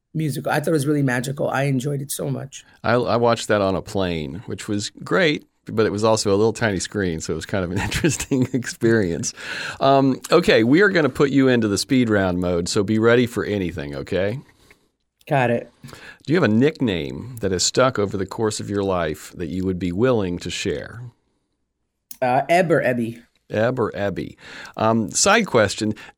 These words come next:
Speaker 2: is your middle name, uh, a color as well?
Speaker 1: It is not.
Speaker 2: <laughs>
Speaker 1: It's Indira. It's not a color.
Speaker 2: <laughs> Okay. Um,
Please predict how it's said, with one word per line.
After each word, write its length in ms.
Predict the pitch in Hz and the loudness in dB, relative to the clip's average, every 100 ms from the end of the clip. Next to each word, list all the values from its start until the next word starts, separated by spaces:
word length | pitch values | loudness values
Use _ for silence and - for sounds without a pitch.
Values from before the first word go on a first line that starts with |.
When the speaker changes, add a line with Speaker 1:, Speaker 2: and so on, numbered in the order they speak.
| - | -2
Speaker 2:
is 160 | 135 | 0
your 100 | 143 | 4
middle 260 | 143 160 190 | 4 4 4
name, 400 | 175 160 147 - | 4 4 2 -2
uh, 280 | 131 127 123 | -2 0 2
a 100 | 120 | 0
color 360 | - 135 135 127 | 2 4 4 4
as 160 | 113 | 2
well? 380 | 120 127 143 156 - _ _ _ _ _ _ _ _ | 4 4 4 -2 -12 _ _ _ _ _ _ _ _
Speaker 1:
It 120 | 160 | -2
is 120 | 156 147 | 0 2
not. 260 | 139 120 | 0 0
Speaker 2:
<laughs> 120 | - - - - - - | -2 -4 -6 -10 -12 -4
Speaker 1:
It's 160 | - - | -4 0
Indira. 520 | 160 139 131 117 107 | 0 2 2 2 0
It's 160 | 117 147 | -4 -4
not 160 | 131 | -4
a 60 | 120 | -4
color. 320 | - 135 139 139 | 0 0 0 -2
Speaker 2:
<laughs> 80 | 156 | 2
Okay. 600 | 196 156 143 - - 147 - - - 175 - | 2 2 0 0 -2 -4 -4 -2 0 0 2
Um, 400 | 151 151 151 | 4 6 4